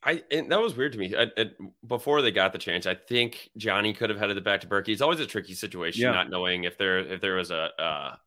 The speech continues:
Speaker 1: an attacker, uh, to Johnny's right and probably could have stepped in. And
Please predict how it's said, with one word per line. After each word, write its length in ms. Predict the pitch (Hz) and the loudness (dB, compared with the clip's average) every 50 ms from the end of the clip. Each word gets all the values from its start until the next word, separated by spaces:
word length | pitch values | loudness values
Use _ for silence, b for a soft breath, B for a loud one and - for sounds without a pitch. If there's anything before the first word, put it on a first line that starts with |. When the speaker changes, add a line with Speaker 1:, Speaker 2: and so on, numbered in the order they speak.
| _ _ _ _ | _ _ _ _
Speaker 1:
an 140 | - - 87 | -10 -8 -6
attacker, 580 | 87 85 - - 82 80 - - 87 85 87 58 | -6 -6 -4 -2 -2 -2 -2 -2 -4 -4 -2 -2
uh, 220 | 80 85 76 73 - - | -4 -4 -4 -4 -8 -6
to 160 | - 98 90 | -6 -6 -6
Johnny's 400 | 78 - 90 82 82 80 78 82 | -4 -4 -4 -4 -4 -6 -8 -6
right 240 | 80 80 80 80 - | -4 -2 -2 -4 -4
and 200 | 78 80 78 - | -8 -12 -10 -6
probably 220 | - 87 80 78 | -4 -4 -4 -4
could 140 | - - 80 | -6 -6 -8
have 100 | 80 78 | -6 -8
stepped 320 | - - 92 82 - - | -6 -4 -4 -4 -4 -4
in. 160 | 87 82 80 80 | -4 -4 -4 -4
And 220 | 80 80 80 | -6 -8 -10